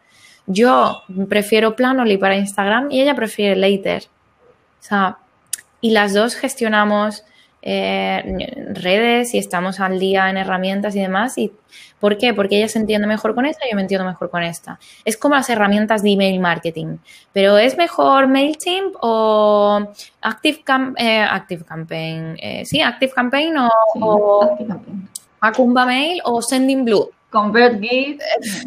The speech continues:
Speaker 2: sí, sí.
Speaker 1: Eh, ¿cuál, eh, cuál es mejor? Pues en la que te apañes mejor. Es que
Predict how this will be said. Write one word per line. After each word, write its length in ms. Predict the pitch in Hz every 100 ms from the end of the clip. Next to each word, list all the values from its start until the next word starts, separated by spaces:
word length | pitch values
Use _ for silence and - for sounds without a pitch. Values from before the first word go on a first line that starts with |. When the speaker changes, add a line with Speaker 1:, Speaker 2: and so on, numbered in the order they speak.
| -
Speaker 2:
sí, 160 | 170 170
sí. 140 | - 220
Speaker 1:
Eh, 240 | 214 233
¿cuál, 280 | - 285 285 240
eh, 80 | 254
cuál 220 | 254 285 320
es 120 | 320
mejor? 440 | 370 - 240 208
Pues 240 | 220 202 -
en 240 | 208 202
la 220 | 190 175
que 160 | - 165
te 120 | 165
apañes 680 | 156 151 202 220 302 381 370
mejor. 640 | 247 208 - 302 330 240 -
Es 180 | 214
que 300 | - 247 247